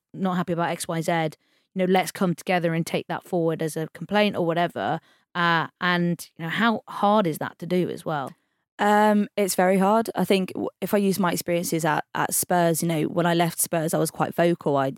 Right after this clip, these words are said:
Speaker 2: you know, I sent out a tweet to say how unhappy I was about the conditions, the treatment that we'd been given,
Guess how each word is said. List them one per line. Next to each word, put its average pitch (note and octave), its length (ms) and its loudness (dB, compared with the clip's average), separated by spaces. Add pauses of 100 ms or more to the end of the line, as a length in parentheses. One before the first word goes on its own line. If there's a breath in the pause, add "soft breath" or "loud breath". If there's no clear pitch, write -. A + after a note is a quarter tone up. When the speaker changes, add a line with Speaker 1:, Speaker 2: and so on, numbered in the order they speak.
Speaker 2:
you D#3+ 80 -2
know, C#3 100 -2
I D3+ 40 0
sent D3+ 200 -2
out C#3+ 160 -2
a - 40 -20
tweet - 260 -6
to E3+ 80 -12
say D3 160 -4
how D3 300 -4
unhappy D#3+ 420 -4
I D#3+ 60 -4
was D3 280 -2
about D3 380 -2 (340 soft breath)
the F3 60 -4
conditions, E3 540 0
the - 80 -8
treatment D#3+ 420 -2
that D3 80 -2
we'd D3 200 -4
been D3 120 -2
given, D3+ 400 -2